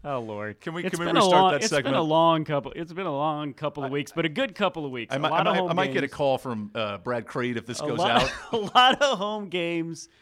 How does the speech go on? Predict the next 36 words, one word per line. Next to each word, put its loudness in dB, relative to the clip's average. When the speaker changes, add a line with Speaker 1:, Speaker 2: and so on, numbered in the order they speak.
Speaker 1:
Everybody's -2
winning. -4
It's -10
fun. -4
After -6
the -8
football -4
game, -6
which -10
is -12
at -10
one -6
o'clock, -6
uh, -10
coming -8
up -8
this -12
Saturday -8
against -16
Robert -12
Morris, -4
Campbell -6
women's -4
soccer, -2
just -10
two -4
home -6
games -6
left. -6
U -8
S -8
C -10
Upstate -12
at -12
seven -16
o'clock. -16